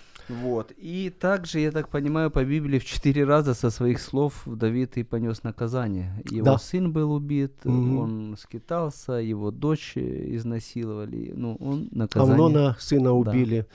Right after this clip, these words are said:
Speaker 1: да.
Speaker 2: э, Авесолома сына убили. Вообще интересная мысль для мужчин. А, мужчины, когда мы начинаем грешить и жить как попало, а, очень большие беды приходят в нашу семью, к нашим детям.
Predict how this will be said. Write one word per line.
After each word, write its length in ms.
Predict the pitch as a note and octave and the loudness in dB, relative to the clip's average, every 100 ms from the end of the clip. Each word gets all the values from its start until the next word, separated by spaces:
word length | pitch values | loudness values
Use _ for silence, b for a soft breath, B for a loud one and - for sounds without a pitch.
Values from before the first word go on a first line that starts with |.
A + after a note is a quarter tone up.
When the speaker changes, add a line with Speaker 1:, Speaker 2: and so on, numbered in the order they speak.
| B | B
Speaker 1:
да. 120 | G#2+ G#2+ | -10 -2
Speaker 2:
э, 240 | A2+ G#2+ | 0 2
Авесолома 580 | A#2 A2 - C3 D#3 C#3 | 2 0 2 4 4 4
сына 360 | - C#3 B2 A#2+ | 0 0 2 4
убили. 580 | A#2 A2 B2 A2+ A2+ - B B B - | 2 0 0 0 -2 -4 B B B 0
Вообще 540 | C#3+ - - D3 A#2+ B2+ | 2 2 2 2 2 0
интересная 640 | A#2+ B2+ C3+ A#2+ C#3 C#3 | 2 4 2 2 0 0
мысль 460 | D3+ D3+ - A#2 A#2 | 0 -2 -6 -8 -8
для 180 | G#2+ A#2+ | -6 -6
мужчин. 520 | B2 - A#2+ A2+ G#2+ B B B B - | -6 -6 -2 -2 -2 B B B B -4
А, 320 | A#2 A#2 B2 | 0 0 2
мужчины, 600 | B2 C3+ - E3 C3+ G2 - - | 0 0 0 2 4 2 0 4
когда 320 | C3 A#2 C3 | 4 6 6
мы 120 | B2+ | 4
начинаем 480 | A#2+ A#2 B2+ B2+ A#2+ | 2 2 0 2 0
грешить 560 | G#2+ B2 A2+ - C#3 B2 | 2 2 2 0 0 0
и 40 | |
жить 280 | G#2 B2+ - | 2 0 0
как 240 | B2+ B2+ | -2 -2
попало, 640 | - A#2+ - D#3 C#3+ G#2+ - B B B B B | 2 2 6 6 6 0 -6 B B B B B
а, 520 | A#2+ A2 A2+ A#2 G#2+ - - | 0 2 2 0 0 -2 0
очень 320 | C#3+ - B2 | 0 0 0
большие 360 | A#2+ - B2+ A2 | 0 2 0 2
беды 340 | A2+ A#2+ G#2 | 2 2 0
приходят 540 | - A2+ - A#2 A#2+ C3+ | -2 -2 -2 -2 -2 -2
в 20 | |
нашу 320 | B2+ - A#2+ | -4 -4 -8
семью, 640 | - - A#2 B2 A2+ A#2 - b b | -8 -4 -2 -2 -2 -4 -8 b b
к 60 | - | -4
нашим 340 | B2 - B2 A2+ | -2 -2 -6 -4
детям. 480 | B2+ B2 B2 A2+ | -4 -4 -8 -10